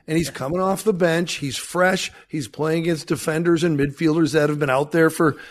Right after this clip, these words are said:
Speaker 1: you know, sixty, sixty-five minutes. And that's an advantage to him. So
Speaker 2: Yeah.
Speaker 1: maybe he is.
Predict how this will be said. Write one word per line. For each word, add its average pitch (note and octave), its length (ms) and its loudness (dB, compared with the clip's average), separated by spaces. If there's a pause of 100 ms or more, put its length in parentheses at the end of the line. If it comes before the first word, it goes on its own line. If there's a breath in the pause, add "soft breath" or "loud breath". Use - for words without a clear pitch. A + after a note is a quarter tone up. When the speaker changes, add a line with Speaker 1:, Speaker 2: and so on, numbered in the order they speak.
(140)
Speaker 1:
you D#3 120 -2
know, C3+ 100 2
sixty, E3+ 480 -2
sixty-five E3 720 0
minutes. D3+ 360 -2 (320 soft breath)
And E3 280 0 (240 soft breath)
that's G3+ 200 2
an A#3+ 80 4
advantage G#3 600 2
to C3+ 120 -2
him. A2 220 -6
So G#3 420 4
Speaker 2:
Yeah. - 80 -20 (320)
Speaker 1:
maybe G3 300 2
he E3+ 180 2
is. A2+ 260 -2